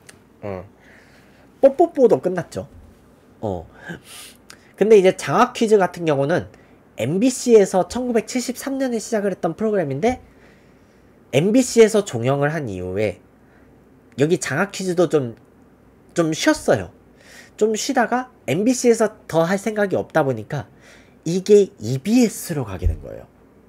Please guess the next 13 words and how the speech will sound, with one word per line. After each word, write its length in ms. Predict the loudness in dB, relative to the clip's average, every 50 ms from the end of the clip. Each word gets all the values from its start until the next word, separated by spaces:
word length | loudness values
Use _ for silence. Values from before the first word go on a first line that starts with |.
| _ _ _ _ _ _ _ -8
이 280 | -8 -8 -8 -8 -12 -16 -20 -20 _ _ _ _ -2
교육방송이라는 1080 | 2 6 6 6 6 6 2 0 0 0 -2 -4 -4 -4 -2 -2 -2 -2 -2 -4 -6 -8
채널 280 | -8 -6 -4 -4 -4
때문에. 400 | -4 -8 -14 -16 -18 -20 -20 -20 _ _ _ _ _ _ _ _ _ _ -20 -20 -20 -20 -20 -20 _ _ _ _ _ _ _ _ _ _ _ _ _ -2
그래서 400 | 0 2 4 4 4 2 2 -4 -12 -20 _ _
근데 260 | -2 2 4 4 4
이제 160 | 4 4 0 -4
장학 340 | -4 -2 0 0 0 0 -2
퀴즈 240 | -4 -2 0 2 2
같은 280 | 2 -2 -4 -8 -6
경우는 460 | -4 -4 -2 -2 -2 -4 -4 -6 -8 -12 -18 _ _ _ _ _ _ _ _ _ _
지금의 440 | -8 -6 -4 0 2 2 2 2 2 0
횟수는 520 | 0 -4 -6 -8 -6 -6 -6 -6 -6 -10